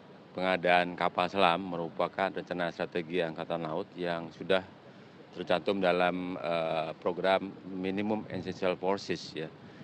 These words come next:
Bahwa dalam Renstra T N I Angkatan Laut, eh, kebutuhan dua belas kapal selam untuk mampu kita melaksanakan kedaulatan negara di laut, karena, eh, jenis kekuatan Angkatan Laut untuk kapal selam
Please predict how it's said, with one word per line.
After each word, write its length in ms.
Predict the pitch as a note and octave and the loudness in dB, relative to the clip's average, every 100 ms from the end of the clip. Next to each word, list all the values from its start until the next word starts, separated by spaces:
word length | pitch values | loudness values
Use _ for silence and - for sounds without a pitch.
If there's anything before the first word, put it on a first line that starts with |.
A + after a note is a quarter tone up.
| - - | -10 0
Bahwa 240 | E2+ G2 | 4 4
dalam 320 | F#2 F#2 F2+ E2 | 4 2 2 2
Renstra 360 | F2+ E2+ G2+ G#2 | 0 0 4 4
T 120 | F2+ | 4
N 80 | E2+ | 0
I 0 | |
Angkatan 240 | E2+ F2 | -2 -2
Laut, 400 | E2 D#2+ F2 A#2+ - - - D#2+ | 0 0 2 0 -2 -8 -8 -4
eh, 360 | E2 E2+ E2+ E2 | -2 0 0 -2
kebutuhan 640 | - E2+ - G#2 A#2+ G#2+ F#2 | -4 -6 0 6 8 6 4
dua 160 | F#2 | 2
belas 160 | E2+ E2 | 2 0
kapal 300 | E2+ - E2+ | -2 -4 -2
selam 400 | F2 E2+ G2 A2 G#2 | 0 2 2 0 -6
untuk 400 | E2 - F2+ - - - - - - - | -10 -4 -4 -4 -12 -18 -16 -16 -14 -6
mampu 240 | A#2 F2+ F2+ | -6 -6 -6
kita 160 | F#2 G2+ F#2+ | -2 2 2
melaksanakan 720 | F2 D#2+ F2 E2 E2 F2 E2+ | 0 -2 -4 -4 -4 -6 -6
kedaulatan 560 | D#2+ E2 E2 D#2 D#2+ D#2 | -4 -2 -2 -4 -6 -6
negara 240 | D#2+ E2 | -4 -4
di 80 | E2 | -2
laut, 300 | D#2 F2 A2 - - | 0 0 -2 -8 -8
karena, 560 | D#2 F2+ G#2 G#2+ G#2 - - - - - - F#2+ | -4 0 2 2 0 -8 -18 -18 -18 -18 -16 -4
eh, 760 | F2+ F2 F2 F2 F2 F2 E2+ E2 | 2 4 6 6 6 6 4 2
jenis 420 | F2 F#2+ C3 - | 0 2 2 2
kekuatan 400 | - F2 F#2+ F#2 F#2 | -2 2 4 4 2
Angkatan 320 | F2 F2 F2 | 0 0 0
Laut 240 | F2 F#2 F2 E2 | 2 0 -2 -6
untuk 220 | E2 E2 | -6 -4
kapal 260 | E2+ F2 | -2 -2
selam 240 | E2+ F2+ | -2 -4